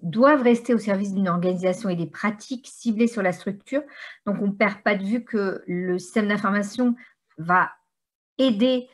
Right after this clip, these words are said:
mais on, on est bien au service à la fois des pratiques, à la fois, on, on verra dans les prochains webinaires aussi, des, de la patientèle.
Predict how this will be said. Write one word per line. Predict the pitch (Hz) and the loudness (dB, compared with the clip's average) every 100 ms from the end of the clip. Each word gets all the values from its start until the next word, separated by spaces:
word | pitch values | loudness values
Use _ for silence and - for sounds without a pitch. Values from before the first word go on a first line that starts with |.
| _ - | _ -4
mais | 196 196 - | 0 0 -2
on, | - 185 180 - | -6 -6 -6 -6
on | 180 185 | -6 -4
est | 185 | -4
bien | 170 208 240 208 | -2 2 4 2
au | |
service | 175 208 196 214 - | 0 -2 -2 -2 0
à | 220 | 2
la | 220 | 2
fois | 226 - 240 | 2 0 2
des | 220 | 2
pratiques, | 202 - 196 202 226 220 | -2 -2 -4 -4 -6 -2
à | 175 | 0
la | 170 | -2
fois, | - 208 190 - _ | -2 -4 -4 -8 _
on, | 165 156 156 | -8 -6 -6
on | - | -6
verra | 165 170 185 190 165 | -6 -2 2 2 2
dans | 170 165 | -4 -6
les | 165 165 165 | -6 -8 -10
prochains | - 175 208 185 | -12 -8 -2 -2
webinaires | 175 175 196 190 | -2 -4 -4 -2
aussi, | 170 - 220 - - - _ | -6 -8 -12 -12 -20 -20 _
des, | 165 170 156 156 | -4 0 2 2
de | 151 139 139 - 175 | 0 -4 -6 -2 0
la | 165 | 2
patientèle. | 185 208 202 190 190 262 311 | 2 -2 -2 -4 0 0 0